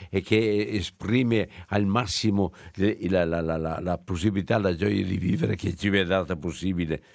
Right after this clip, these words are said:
Ma il problema però, se, che io trovo, <clears throat> c'è un particolare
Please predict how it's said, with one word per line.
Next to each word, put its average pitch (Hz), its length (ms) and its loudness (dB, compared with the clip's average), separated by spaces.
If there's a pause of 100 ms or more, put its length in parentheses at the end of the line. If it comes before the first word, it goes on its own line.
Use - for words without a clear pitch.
(320)
Ma 127 280 2
il 175 240 -2
problema 160 540 0
però, 80 480 0
se, 92 220 -8
che - 180 0
io 120 240 4
trovo, 92 580 0
<clears throat> - 720 0
c'è 180 140 4
un 110 100 2
particolare 80 840 0